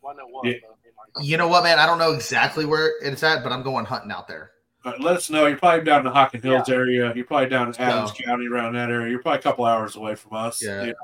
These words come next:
Speaker 2: probably where you're gonna go. That's where.
Speaker 3: From what I
Speaker 1: Big
Speaker 3: understand,
Speaker 2: Down in
Speaker 3: what's
Speaker 2: the
Speaker 3: that?
Speaker 2: foothills.
Speaker 3: You got some big deer up there?
Speaker 1: Deer.
Speaker 3: Yeah.
Speaker 2: Oh yeah, you're gonna.
Speaker 3: We got, we got some good sized ones where we're at too. Um,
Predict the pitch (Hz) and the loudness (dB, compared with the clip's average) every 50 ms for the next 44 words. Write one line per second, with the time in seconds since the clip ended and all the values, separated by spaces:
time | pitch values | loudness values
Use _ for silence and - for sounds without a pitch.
0 | 127 - - - - 135 123 120 117 113 113 113 113 113 110 107 107 117 113 117 | -14 -14 -14 -6 -4 -2 0 0 -2 -2 -4 -6 -8 -8 -10 -8 -6 -4 -2 -2
1 | 113 113 113 123 120 - - 113 110 104 - - _ _ _ _ _ _ _ _ | -2 -2 -4 -8 -12 -12 -12 -10 -10 -10 -12 -14 _ _ _ _ _ _ _ _
2 | _ _ _ _ - 165 156 170 185 208 220 226 208 156 143 156 143 131 165 180 | _ _ _ _ -6 -4 0 2 4 6 6 6 6 8 8 8 8 8 6 4
3 | 180 180 - - - - - _ _ _ _ _ _ _ - - - - - - | 2 0 -2 -4 -10 -16 -18 _ _ _ _ _ _ _ -16 -16 -16 -16 -20 -20
4 | _ _ _ _ _ _ _ _ 120 117 117 113 107 131 139 - - 170 170 120 | _ _ _ _ _ _ _ _ -4 -4 -2 -2 -4 -4 -4 0 2 2 2 2
5 | 120 117 113 113 - _ _ _ _ _ _ _ _ _ _ _ _ _ _ _ | 0 -4 -6 -10 -14 _ _ _ _ _ _ _ _ _ _ _ _ _ _ _
6 | _ _ _ _ _ _ _ _ _ _ _ _ _ _ _ _ 120 123 135 123 | _ _ _ _ _ _ _ _ _ _ _ _ _ _ _ _ -8 -6 -6 -4
7 | - 135 123 110 135 135 131 147 143 135 160 160 - 160 160 151 143 - - 151 | -4 -8 -6 -2 -2 -2 0 2 4 4 4 4 4 0 -4 -4 -4 -8 -10 -10
8 | 156 147 123 117 - _ _ - - - _ _ _ _ _ _ _ _ _ 110 | -10 -10 -10 -14 -18 _ _ -20 -20 -20 _ _ _ _ _ _ _ _ _ -6
9 | 104 110 117 - - _ _ _ _ _ _ _ _ _ _ _ _ _ _ _ | -6 -6 -6 -8 -14 _ _ _ _ _ _ _ _ _ _ _ _ _ _ _
10 | 120 117 117 113 107 107 110 110 107 110 110 123 127 120 110 101 - _ _ _ | 2 2 2 4 2 0 -2 -4 -4 -4 -4 -4 -4 -4 -4 -6 -10 _ _ _
11 | _ _ 135 170 196 233 240 240 220 220 - - - _ 165 180 208 214 202 - | _ _ -2 0 4 4 4 4 2 0 -4 -12 -16 _ -10 -4 -4 -4 -4 -4
12 | 175 151 160 160 156 - 165 156 139 - 147 139 127 131 120 120 123 131 131 123 | -8 -6 -4 -4 0 2 4 4 4 2 -2 -6 -6 -6 -4 -4 -2 -2 0 0
13 | 113 104 95 - - 135 127 120 113 110 107 - 110 107 107 101 98 101 104 | 0 -2 -2 -4 -6 -6 -4 -4 -6 -8 -8 -8 -8 -6 -6 -6 -8 -10 -14